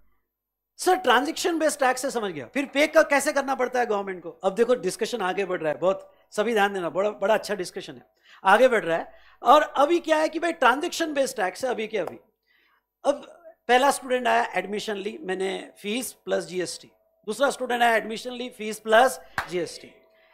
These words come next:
तो सर, ये क्या इमीडिएट देना पड़ता है गवर्नमेंट को? अब समझ लो, एक इमेजिन करते हैं, मैं बड़ा बिलीव करता हूँ इमेजिनरी सिचुएशन, ऐसा होता तो क्या होता, वैसा होता तो क्या होता, जिसमें आपके इंटरप्रिटेशन बहुत स्ट्रॉन्ग बनते हैं। हाँ, एक क्या होता है,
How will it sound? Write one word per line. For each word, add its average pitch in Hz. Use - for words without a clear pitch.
तो 339
सर, 359
ये 349
क्या 339
इमीडिएट 269
देना 294
पड़ता 269
है 233
गवर्नमेंट 220
को? 220
अब -
समझ 302
लो, 156
एक 311
इमेजिन 370
करते 196
हैं, 139
मैं 240
बड़ा 302
बिलीव 262
करता 254
हूँ 269
इमेजिनरी 233
सिचुएशन, 175
ऐसा 220
होता 220
तो 208
क्या 190
होता, 151
वैसा 214
होता 233
तो 247
क्या 180
होता, -
जिसमें 196
आपके 240
इंटरप्रिटेशन 302
बहुत 262
स्ट्रॉन्ग 196
बनते 135
हैं। -
हाँ, -
एक 302
क्या 330
होता 311
है, 311